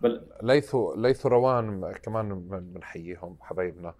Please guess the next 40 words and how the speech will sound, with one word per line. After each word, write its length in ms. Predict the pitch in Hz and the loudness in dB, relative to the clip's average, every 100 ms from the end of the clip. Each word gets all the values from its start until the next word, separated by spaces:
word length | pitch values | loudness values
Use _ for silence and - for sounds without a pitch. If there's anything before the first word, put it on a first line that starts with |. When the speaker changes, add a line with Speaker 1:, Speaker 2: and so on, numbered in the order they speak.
| - - _ - | -20 -20 _ -4
Speaker 2:
هم 200 | 127 135 | 0 2
موظفين 400 | 131 120 123 143 | 4 2 0 -2
في 60 | 120 | -2
الجزيرة 360 | 110 107 135 | -2 0 2
وأنت 160 | 127 120 | 0 -2
موظف 320 | 117 101 107 | -2 -2 -4
في 60 | 110 | -6
الجزيرة، 580 | 98 101 101 95 101 | -6 -4 -2 2 2
تعاطوا 520 | 117 - 120 151 147 131 | 2 6 8 8 6 4
مع 140 | 110 | 4
الجزيرة 400 | 107 113 127 135 | 2 0 4 4
توك 300 | 120 143 139 | 4 2 4
على 140 | 107 | 4
إنه 120 | 120 123 | 2 -2
في 140 | 139 | -4
كوميونيتي 480 | - 123 135 127 123 | -2 -2 -2 -4 -4
هون 160 | 131 | -4
إحنا 180 | - 117 | -4 -6
ممكن 260 | 123 120 113 | -6 -4 -6
نستفيد 400 | 107 107 117 104 | -6 -8 -8 -4
منه 180 | 98 90 | -4 2
بهذا 300 | 110 135 107 | 4 6 4
المعنى، 360 | 92 80 76 | 0 -4 -6
صح؟ 320 | - 110 131 - - _ _ _ | 0 2 2 -4 -20 _ _ _
يعني 140 | 92 110 | -8 -2
أحمد 140 | 127 | 0
Speaker 1:
بالضبط، 180 | 127 160 | 8 10
Speaker 2:
عاشور 140 | 156 131 | 10 4
تبع 200 | 117 120 | 6 6
Speaker 1:
بالضبط. 160 | 131 | 6
Speaker 2:
الجزيرة 260 | 117 120 123 | 6 8 8
Speaker 1:
وبدأنا، 180 | 123 127 | 8 8
Speaker 2:
تعاطى 320 | 107 127 120 | 8 6 4
Speaker 1:
آه. 40 | |
Speaker 2:
مع 180 | 110 104 | 2 0
أحمد 280 | 113 123 107 | -4 -4 0
عاشور 220 | 104 131 | 0 0
تبع 200 | 113 113 | 0 0
الجزيرة 360 | 104 104 117 107 | 0 0 0 0
توك 360 | - 113 120 | 0 0 -2